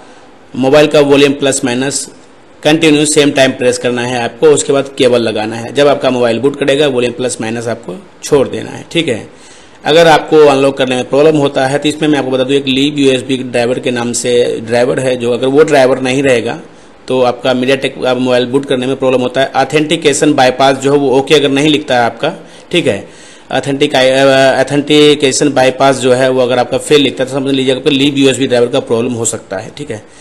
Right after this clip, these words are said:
यही condition था किसी customer के म-, computer में, जो कि मैंने उसे solve किया और ये मैं, mobile को मैंने unlock कर दिया, ठीक है।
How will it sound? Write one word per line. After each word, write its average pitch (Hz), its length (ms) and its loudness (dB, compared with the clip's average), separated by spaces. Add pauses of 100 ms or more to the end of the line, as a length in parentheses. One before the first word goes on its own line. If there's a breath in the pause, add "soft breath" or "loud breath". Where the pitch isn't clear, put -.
(240 loud breath)
यही 135 180 2
condition 139 400 -2
था 131 140 -4
किसी 131 220 -6
customer 131 340 -4
के 127 140 -4
म-, 120 1200 -4
computer 135 320 2
में, 139 220 -6
जो - 100 -4
कि 127 100 -6
मैंने 123 340 -4 (400 loud breath)
उसे 143 140 -4
solve 123 280 0
किया 147 240 2
और 131 140 2
ये 120 100 0
मैं, 117 200 -4
mobile 110 300 -4
को 127 120 -4
मैंने 113 220 -4
unlock 113 340 -6
कर 113 100 -10
दिया, 101 220 -12
ठीक - 200 -16
है। 107 100 -14